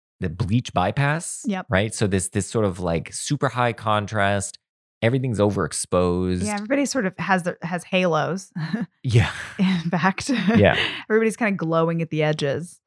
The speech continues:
Speaker 1: Yeah, ev-, and it's, and it's washed out. So it just, like,
Speaker 2: Mm-hmm.
Speaker 1: looks kinda grungy.
Speaker 2: Mm-hmm.
Speaker 1: And, and so if,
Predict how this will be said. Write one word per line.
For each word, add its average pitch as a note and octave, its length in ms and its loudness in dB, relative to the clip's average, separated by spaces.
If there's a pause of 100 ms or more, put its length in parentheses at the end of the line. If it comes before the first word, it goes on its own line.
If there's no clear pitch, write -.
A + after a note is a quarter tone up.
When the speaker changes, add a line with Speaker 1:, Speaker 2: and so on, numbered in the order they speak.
(120)
Speaker 1:
Yeah, G2+ 220 2
ev-, G#2+ 140 4
and A2 160 2
it's, F#2+ 140 -2
and A2 120 2
it's F#2 100 -2
washed G#2+ 440 0
out. G2 340 2
So - 120 0
it - 40 6
just, F3+ 120 6
like, C#3 120 6
Speaker 2:
Mm-hmm. E2+ 80 2
Speaker 1:
looks F#2+ 300 2
kinda G2+ 420 0 (240)
grungy. B2 560 0 (100)
Speaker 2:
Mm-hmm. G#3 300 4
Speaker 1:
And, A#2 420 2 (200)
and A#2 180 2
so A2+ 320 2
if, G2 300 -4